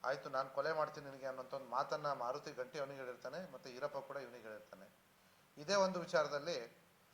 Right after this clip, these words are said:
ಅವತ್ತಿನ ದಿವಸ ಹತ್ತನೇ ತಾರೀಕು ಈ ಈರಪ್ಪ ಅಕ್ಕಿವಾಡ ತನ್ನ ಸಹಚರರೊಂದಿಗೆ ಬಂದು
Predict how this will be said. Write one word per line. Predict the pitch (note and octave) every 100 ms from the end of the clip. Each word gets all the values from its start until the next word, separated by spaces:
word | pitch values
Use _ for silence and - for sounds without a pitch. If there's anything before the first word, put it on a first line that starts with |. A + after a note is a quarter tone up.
| -
ಅವತ್ತಿನ | B2+ C#3 C#3+
ದಿವಸ | C3+ D3 D#3+
ಹತ್ತನೇ | A#2 - - A#2 - C#3+
ತಾರೀಕು | C3 C3 - C3 A2
ಈ | A2+ A#2
ಈರಪ್ಪ | B2 C3+ -
ಅಕ್ಕಿವಾಡ | C#3+ B2 C#3 C3 B2+ G#2+ - - - -
ತನ್ನ | C3 C3 C3 A#2 G2+ - - -
ಸಹಚರರೊಂದಿಗೆ | C3+ C#3 D#3+ C#3 C3 B2+ B2 C3
ಬಂದು | A#2+ D3 C3 -